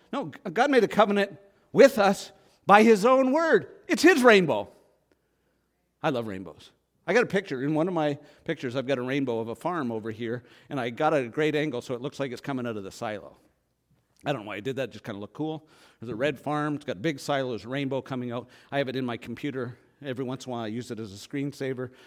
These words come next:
It's a reminder to me, the covenantal work of God. God will save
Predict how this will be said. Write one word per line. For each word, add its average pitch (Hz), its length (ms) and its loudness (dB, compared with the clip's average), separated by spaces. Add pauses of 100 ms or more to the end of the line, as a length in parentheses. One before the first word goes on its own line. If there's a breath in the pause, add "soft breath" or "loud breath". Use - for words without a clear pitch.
(160 loud breath)
It's 123 140 -10
a 131 40 -8
reminder 120 500 -6
to 113 100 -8
me, 113 200 -6
the 101 140 -10
covenantal 123 520 -10 (500 soft breath)
work 113 300 -8
of 101 120 -14
God. 107 420 -8
God 120 440 -4 (100)
will 107 440 -6 (120)
save 104 540 -10